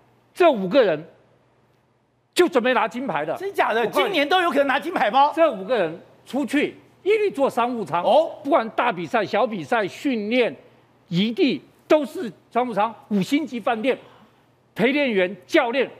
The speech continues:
Speaker 1: 要什么有什么。
Speaker 2: 你说我们花了十年的时间，
Speaker 1: 对。
Speaker 2: 我们针对二十七个人，他有三个等级，
Speaker 1: 对。
Speaker 2: 三个等级里面最高等级有五个人，五个人出国一定商务舱，一定五星级饭店，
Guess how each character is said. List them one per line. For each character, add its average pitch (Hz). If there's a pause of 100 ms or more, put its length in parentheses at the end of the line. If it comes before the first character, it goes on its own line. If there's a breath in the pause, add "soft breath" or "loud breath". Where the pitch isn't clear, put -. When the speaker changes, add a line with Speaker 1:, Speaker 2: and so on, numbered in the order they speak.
(220)
Speaker 1:
要 427
什 -
么 233
有 226
什 190
么。 156
Speaker 2:
你 156
说 247
我 262
们 -
花 247
了 247
十 -
年 180
的 151
时 139
间， 156
Speaker 1:
对。 190 (100)
Speaker 2:
我 147
们 185
针 247
对 247
二 247
十 175
七 202
个 185
人， 139 (240 soft breath)
他 247
有 233
三 262
个 190 (180)
等 156
级， 170
Speaker 1:
对。 151
Speaker 2:
三 311
个 349
等 240
级 233
里 226
面 277
最 339
高 311
等 247
级 202
有 294
五 254
个 214
人， 247 (360 loud breath)
五 302
个 381
人 339 (400)
出 330
国 226
一 185
定 233
商 190
务 185
舱， 160
一 202
定 311
五 226
星 220
级 190
饭 202
店， 247